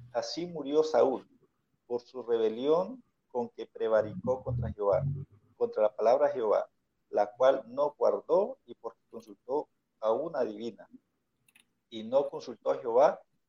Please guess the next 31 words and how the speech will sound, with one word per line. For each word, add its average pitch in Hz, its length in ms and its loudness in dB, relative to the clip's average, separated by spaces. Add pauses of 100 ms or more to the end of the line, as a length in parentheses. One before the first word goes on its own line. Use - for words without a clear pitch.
(140)
por 110 120 -4
esta - 280 -8
causa 151 560 0 (100)
lo 113 120 -8
mató 147 440 -4
y 156 100 -6
traspasó - 600 -12
el 117 80 -14
reino 135 420 -8 (340)
a 110 100 -2
David, 117 340 0 (440)
hijo 135 400 -12 (640)
de 110 140 -2
Isaí". - 360 4 (560)
Aquí - 240 -6
vemos - 260 -2
algo - 200 4
muy 147 180 -10
importante, 135 760 -6
mis - 160 -20
queridos 120 300 -10
hermanos 113 360 -8
y - 40 -8
amigos, 117 320 -12
en 113 60 -16
esta - 160 -14
mañana, 120 460 -6 (180)
que 98 200 -20 (500)
es 120 180 -12
un 135 80 -18
pecado 123 720 -2